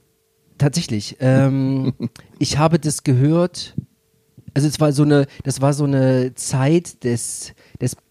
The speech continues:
Speaker 1: der Prägung, was pro-, progressive Musik anging. Also habe ich ganz viel gehört und, äh, auch immer wieder und, äh, dauerhaft. Und das hat mich so begleitet.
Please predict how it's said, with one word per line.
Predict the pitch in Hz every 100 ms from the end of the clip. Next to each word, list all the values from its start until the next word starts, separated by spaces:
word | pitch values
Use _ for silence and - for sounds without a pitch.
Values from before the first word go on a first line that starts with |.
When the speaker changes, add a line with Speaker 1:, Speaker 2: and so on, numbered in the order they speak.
| _ _
Speaker 1:
der | 131 135 143
Prägung, | 123 - 135 160 156 156 143
was | 131 -
pro-, | - 156 -
progressive | - 147 131 147 135
Musik | 127 127 -
anging. | 104 101 98 101
Also | 110
habe | 135
ich | -
ganz | 160 -
viel | - 180 135
gehört | 104 107 107
und, | 110 - -
äh, | 117
auch | - - - - - - -
immer | - 165 151 127
wieder | 156 147 127 117
und, | 120 117 -
äh, | 117
dauerhaft. | 113 131 156 147 139 139 -
Und | 113 120
das | 143
hat | 156
mich | 143
so | 135
begleitet. | 117 - 104 117 - 233 -